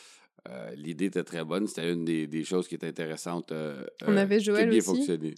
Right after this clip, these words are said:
Speaker 2: On avait Joël aussi avec sa batterie, euh, solaire parce qu'il aime bricoler, et Max, euh, qui avait le, le kit pour nettoyer sa guitare dont il s'est servi.
Speaker 1: Ouais,
Speaker 2: Et ça, d'ailleurs,
Speaker 1: exactement.
Speaker 2: c'est très chouette. En road trip, euh, si vous avez quelqu'un qui joue de la guitare, ça fait cliché, quelqu'un qui joue de la guitare et qui chante autour du feu, ben, vous savez quoi ? Faites-le,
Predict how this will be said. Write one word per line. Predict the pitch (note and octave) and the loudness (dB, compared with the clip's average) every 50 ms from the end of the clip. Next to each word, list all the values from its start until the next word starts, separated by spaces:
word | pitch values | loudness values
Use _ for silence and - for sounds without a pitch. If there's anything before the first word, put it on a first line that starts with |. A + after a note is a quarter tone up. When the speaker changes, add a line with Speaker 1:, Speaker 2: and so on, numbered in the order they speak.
| - | -2
Speaker 2:
On | G3+ G3+ | 0 4
avait | G3+ G#3 G#3 G#3+ | 4 6 4 4
Joël | A3+ A3 A3 A3+ | 4 4 4 4
aussi | G#3+ A3 - - A#3+ | 2 2 2 2 4
avec | G#3+ G3+ G#3 | 4 2 2
sa | - A3 G3 | 2 0 2
batterie, | F#3+ G3+ G3+ G3+ - - B3 A3+ A3+ G#3 | 2 2 0 0 0 0 2 4 4 4
euh, | F#3 G3 | 2 2
solaire | - - G#3+ G3 G3+ G#3 A3 A#3 | 2 2 2 4 4 4 4 4
parce | - G#3 G#3 - | 2 -2 -2 -2
qu'il | - G#3 | 0 2
aime | G3 G3+ G#3 | 2 2 2
bricoler, | A3+ A3+ G#3+ - G#3+ F#3+ G3 G3+ G#3+ A#3+ A#3 G3 | 2 0 0 2 0 2 2 4 2 2 2 0
et | F3+ | 0
Max, | F3+ F#3+ F#3+ G#3 A3+ - - | 0 2 2 0 0 -2 -4
euh, | F#3+ F#3 | -8 -6
qui | - - G3 | -4 -2 -2
avait | F#3 F3+ F3+ F#3+ F#3+ | -2 -2 -2 -2 -2
le, | F3+ E3+ E3+ E3+ F3+ - _ - - - - - _ _ | -2 -4 -6 -6 -8 -10 _ -18 -20 -20 -20 -20 _ _
le | G#3+ G#3 | 4 4
kit | G3+ - C4+ A#3 | 6 6 4 6
pour | - G#3+ | 6 4
nettoyer | G3+ G3+ A3+ G#3 A#3+ | 4 6 6 4 4
sa | - A#3+ G#3 | 4 2 2
guitare | F#3+ G3 G3 - G#3+ A3+ A#3 | 2 0 0 2 4 4 4
dont | A3 G#3 | 2 0
il | G3 - G3 | -4 -6 -8
s'est | - - A3 G#3+ | -4 -2 -2 0
servi. | - - G3+ F#3+ G#3 G3 G3 A3+ D4 - _ _ _ - | 2 2 4 4 4 4 2 0 0 -2 _ _ _ 0
Speaker 1:
Ouais, | G#3+ G#3+ A3 A#3 A3+ | 2 4 6 6 6
Speaker 2:
Et | A3+ | 8
ça, | - - D4+ G#4+ | 8 8 8 8
d'ailleurs, | F#4 B3+ A#3+ C4 - | 10 8 8 8 6
Speaker 1:
exactement. | - - | 4 2
Speaker 2:
c'est | C4 F#3+ | 0 -2
très | - - - C#4+ C4 B3+ | -2 0 2 2 2 2
chouette. | - A#3+ G#3+ G3 F#3+ - - | 2 2 2 2 0 -2 -2
En | - G#3+ A#3+ | 0 2 4
road | A#3 C#4 C4+ - | 6 6 4 4
trip, | - - D4 D4+ D4 - A#3 | 2 2 2 2 4 4 4
euh, | G#3 G3 G3 G3+ A3 | 4 6 6 4 2
si | - - B3 | 2 0 0
vous | A3 A3 G#3+ | 0 2 2
avez | G#3 G3+ A3+ | 4 4 4
quelqu'un | G#3+ B3 A#3 G#3 - B3+ C#4+ | 4 2 2 4 4 4 4
qui | - - A3+ | 4 4 2
joue | A#3 | 4
de | A3+ | 4
la | A3+ F#3+ | 4 2
guitare, | F#3 F#3+ A3+ - - A3+ A#3+ C4+ C#4+ - - - - - - | 2 0 0 2 4 4 6 4 4 0 -6 -18 -20 -14 -6
ça | - - G#3 | 0 2 2
fait | G#3 - A#3 A3 | 4 4 4 2
cliché, | - - C#4+ D#4+ F4 E4 - - E4+ E4+ E4 E4 E4 - | 2 4 6 8 8 8 8 6 6 6 6 6 4 6
quelqu'un | - B3+ B3 A#3+ C4+ C#4 | 6 6 6 6 4 4
qui | C#4 C4+ | 6 6
joue | C4 B3+ | 6 6
de | A3+ | 6
la | A#3 A3+ G#3+ | 4 4 4
guitare | G#3 A#3+ B3 - C4 B3+ B3+ B3 A#3 | 2 0 2 4 4 4 6 4 4
et | A3 | 2
qui | A3+ A3+ G#3+ | 2 0 0
chante | - - C4 C4 C4 | 4 4 4 6 6
autour | B3 B3 | 4 4
du | G#3 B3 B3+ | 4 2 2
feu, | - C4+ C4+ C#4 C4+ | 4 4 2 2 2
ben, | G3+ F#3 F3+ F3+ | 2 0 0 0
vous | F3+ G3+ | 0 -2
savez | A#3+ - C#4+ B3 A3 G#3+ | 0 2 2 2 2 2
quoi ? | - A#3 B3+ B3+ - | 2 2 2 2 -2
Faites-le, | - - - - C4+ C4+ C#4 C#4 - - - - G3+ G#3+ A3+ A#3+ | -8 -6 2 4 6 6 6 2 -4 -14 -2 2 4 8 10 10